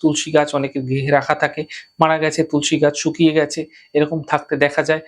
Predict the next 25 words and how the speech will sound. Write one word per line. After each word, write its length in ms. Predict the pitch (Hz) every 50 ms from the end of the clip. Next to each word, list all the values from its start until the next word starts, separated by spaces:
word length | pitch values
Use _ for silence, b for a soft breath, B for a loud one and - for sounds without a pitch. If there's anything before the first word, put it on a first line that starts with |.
| B B B B B B B -
হঠাৎ 240 | 175 170 214 190 - -
করে 160 | - 208 208
মরে 220 | 196 190 185 180
গেছে 220 | 175 180 170 175 175
কোনো 200 | - 180 180 175
শু-, 180 | - - 160 - -
কোনো 140 | 170 165 165
গাছ 200 | 156 160 156 156 156
শুকিয়ে 340 | - - - _ 170 160 156
গেছে, 240 | 156 156 151 151 160
ধীরে 240 | 147 123 135 151 160
ধীরে 200 | 160 165 165 170 160 139
জল 200 | 131 147 143 151
না 100 | 156 160
দেওয়ার 220 | 160 160 156 156 156 -
ফলে 140 | - 156 156
এমনটি 300 | 151 147 151 156 - - 156
অনেক 160 | 143 143 143
সময় 240 | - - 156 147 127 131
হয়ে 100 | 143 143
থাকে। 280 | 147 151 139 - 208 226 - B B B B B B B B -
এমন 200 | 170 175 214 226
ক্ষেত্রে 260 | 226 - 208 220 - 190
বুধ 220 | 156 147 175 185
দুর-, 340 | 151 139 - - 311 294 -